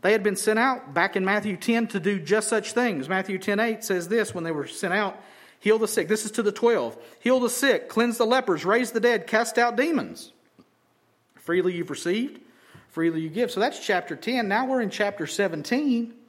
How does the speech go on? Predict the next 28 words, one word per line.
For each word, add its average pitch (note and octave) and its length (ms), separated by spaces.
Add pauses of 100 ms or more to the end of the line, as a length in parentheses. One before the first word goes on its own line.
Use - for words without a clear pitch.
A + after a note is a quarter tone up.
(800)
quite G#3+ 300
a G#3+ 40
ways G3 800
into F3 180
the D#3 80
future. B3+ 560 (640)
And E3+ 100
I'm G3 80
sure B3 220
that C4 100
they A3 140
had G3 180
been G3+ 180
doing C#4 340
these G3 240
things, F#3 260
not A#3 180
just B3+ 200
when B3 100
they A#3 100
were G3 120
sent A#3 240
out, C4+ 200
but F#3 100
as F#3 180
they E3+ 120
traveled F#3 440
around, G3+ 380